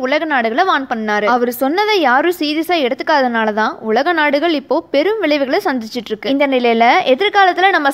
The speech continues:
சந்திக்க இருக்கும் ரெண்டு பேரழிவுகள் பத்தியும் Bill Gates இப்போ predict பண்ணிருக்கிறதா சொல்லியிருக்காரு. Ebola வைரஸ் தாக்குதல் ரிலேட்டடா கடந்த டூ தௌசண்ட் ஃபிஃப்டீன்ல டெட் டாக் அப்படிங்கிற நிகழ்ச்சியில கலந்துகிட்டு பேசிய Microsoft நிறுவனர் பில் கேட்ஸ், அணு ஆயுதங்களை விட கண்ணுக்கு தெரியாத வைரஸ் மூலமா நமக்கு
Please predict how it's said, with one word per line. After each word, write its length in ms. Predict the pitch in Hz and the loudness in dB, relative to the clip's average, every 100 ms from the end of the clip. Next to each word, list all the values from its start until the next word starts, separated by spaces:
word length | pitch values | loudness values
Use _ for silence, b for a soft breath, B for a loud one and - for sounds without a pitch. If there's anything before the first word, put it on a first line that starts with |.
| 262 | 0
சந்திக்க 360 | 269 349 359 | 0 0 0
இருக்கும் 240 | 294 349 269 | 0 0 2
ரெண்டு 200 | 294 381 285 | 2 0 2
பேரழிவுகள் 520 | 285 311 294 262 262 | 4 4 4 2 0
பத்தியும் 360 | 233 226 247 330 | -2 -2 -2 0
Bill 140 | 277 302 | -2 0
Gates 220 | 349 349 294 | -2 -2 -2
இப்போ 120 | 269 247 | 0 0
predict 220 | 294 - | 0 -2
பண்ணிருக்கிறதா 460 | 285 247 240 233 370 370 | -2 -2 -2 0 0 2
சொல்லியிருக்காரு. 500 | 277 247 220 214 208 226 | 0 0 2 0 0 0
Ebola 260 | 302 320 311 | 2 2 2
வைரஸ் 220 | 294 285 302 | 2 0 2
தாக்குதல் 400 | 285 302 311 302 | 0 2 -2 0
ரிலேட்டடா 400 | 302 330 320 294 311 440 | 0 2 2 2 2 0
கடந்த 220 | 320 302 330 | 0 0 0
டூ 60 | 381 453 | 0 0
தௌசண்ட் 280 | 440 415 311 | -2 -2 -2
ஃபிஃப்டீன்ல 460 | - 302 269 233 302 349 294 | -2 -2 0 2 0 0 -2
டெட் 180 | 294 427 | 0 0
டாக் 200 | 466 330 | 0 0
அப்படிங்கிற 300 | 269 330 339 277 | -2 -2 0 0
நிகழ்ச்சியில 360 | 285 311 320 294 285 | 0 -2 0 0 0
கலந்துகிட்டு 180 | 285 370 381 370 | 0 -2 -2 -2
பேசிய 240 | 294 285 269 247 | -2 -2 -2 0
Microsoft 500 | 262 339 359 349 339 | -2 -2 -2 -2 -2
நிறுவனர் 320 | 277 247 226 214 | -6 -4 -4 -2
பில் 160 | 220 220 | -2 0
கேட்ஸ், 280 | 247 320 - 240 | -2 -4 -8 -4
அணு 120 | 269 302 | 0 2
ஆயுதங்களை 380 | 294 285 285 285 | 2 0 0 2
விட 140 | 294 440 - | 2 0 0
கண்ணுக்கு 320 | 269 370 440 415 | 0 0 -2 -2
தெரியாத 300 | 349 330 330 311 | 0 2 2 4
வைரஸ் 240 | 277 285 277 | 2 0 -2
மூலமா 200 | 254 330 | -2 0
நமக்கு 220 | 339 269 | 0 0